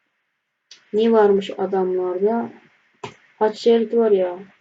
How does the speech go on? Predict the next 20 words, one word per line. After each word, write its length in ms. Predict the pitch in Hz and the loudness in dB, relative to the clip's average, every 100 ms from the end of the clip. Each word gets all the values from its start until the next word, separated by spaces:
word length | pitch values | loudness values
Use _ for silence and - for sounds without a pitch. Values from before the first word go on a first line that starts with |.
| _ 190 | _ -4
Arar 240 | 190 214 | -2 0
mı? 220 | 208 190 - | -2 -6 -8
Hmm. 260 | 190 185 180 - _ _ _ _ _ | -6 -6 -8 -16 _ _ _ _ _
Kervan 520 | 254 254 269 269 254 | 6 8 8 2 0
mağazını 580 | 214 202 208 220 247 - | -2 0 0 -2 -4 -2
alabiliriz. 680 | 220 214 202 202 196 214 - | 0 2 2 0 0 -2 -2
Al-, 240 | 208 202 - - _ | 0 0 -4 -16 _
gerçi 400 | 415 427 - 214 | 6 6 4 -6
bunlarda 420 | 233 262 262 262 226 | -4 -4 -6 -4 -2
da 140 | 190 | 0
var, 100 | 185 | -2
olabilir 440 | - 190 185 185 | -2 -4 -4 -4
yani. 400 | 185 180 180 196 | -6 -8 -10 -4
Bunlar 240 | 240 359 359 | 4 6 6
da 60 | |
Hristiyandır 600 | 208 190 - 196 202 185 | 4 -4 -10 -4 0 2
yani. 240 | 190 180 - - _ _ _ _ _ _ _ _ | 2 0 -4 -16 _ _ _ _ _ _ _ _
Şu 180 | - 254 | -2 2
mesela. 540 | 214 196 185 175 175 _ _ _ _ _ _ _ _ _ _ _ _ _ _ _ | 2 2 -2 -4 -8 _ _ _ _ _ _ _ _ _ _ _ _ _ _ _
Şunlar 500 | - - 196 202 196 | -14 -4 0 2 2